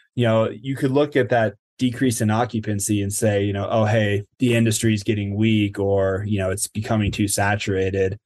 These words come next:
It's true that the supply is increasing a lot, but demand is actually going stronger than ever. And the C E O of Airbnb just recently gave a speech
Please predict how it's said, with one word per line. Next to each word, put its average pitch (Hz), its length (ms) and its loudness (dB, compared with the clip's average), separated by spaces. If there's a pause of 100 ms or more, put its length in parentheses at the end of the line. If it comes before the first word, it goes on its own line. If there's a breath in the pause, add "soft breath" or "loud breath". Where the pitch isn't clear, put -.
It's 123 200 0
true 139 340 4
that 107 160 2
the 101 80 -2
supply 104 400 0
is 98 100 0
increasing 98 540 0
a 92 60 -2
lot, 92 320 -2
but 98 100 -8
demand 110 420 0
is 101 160 0
actually 95 800 -4 (140)
going 104 260 0
stronger 98 420 -2
than 90 160 -8
ever. 95 520 -4
And 101 340 0 (100)
the 107 300 2
C 127 300 2
E 123 60 4
O 123 80 4
of 113 100 2
Airbnb 104 760 -2
just 95 380 -6 (100)
recently 101 720 -2 (160)
gave 110 180 2
a 98 60 -2
speech 117 500 0